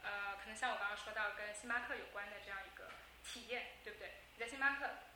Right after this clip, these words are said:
你在那边看你的咖啡被做好，这是一种享受。那你把你想，想要期待已久的东西买到，而且这么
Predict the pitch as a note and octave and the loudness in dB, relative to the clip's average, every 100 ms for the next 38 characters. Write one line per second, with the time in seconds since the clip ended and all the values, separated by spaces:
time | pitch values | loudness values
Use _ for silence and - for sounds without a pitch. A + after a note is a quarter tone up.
0 | - - A3 B3 C4 C4+ C4+ B3+ G3 - | -16 -8 -2 0 2 2 2 0 0 2
1 | A3 A#3 B3 B3 B3 - - - - A#3 | 2 4 0 0 0 -2 -2 -6 -8 -8
2 | A3+ - - - - - - - C4+ A3+ | -8 -10 -8 -8 -10 -14 -16 -6 -2 -2
3 | - - - - G3 A3 - - - G3 | -4 -12 -2 4 4 4 -2 0 4 4
4 | - - - - - F#3+ A#3 A#3+ - D4+ | 2 -8 -12 -4 2 4 6 6 6 8
5 | D4 A#3+ A3+ G#3 A3+ C4+ C4 A3+ - A#3+ | 8 10 4 2 0 2 4 6 8 8
6 | - - A3+ A3+ | 6 0 -4 -6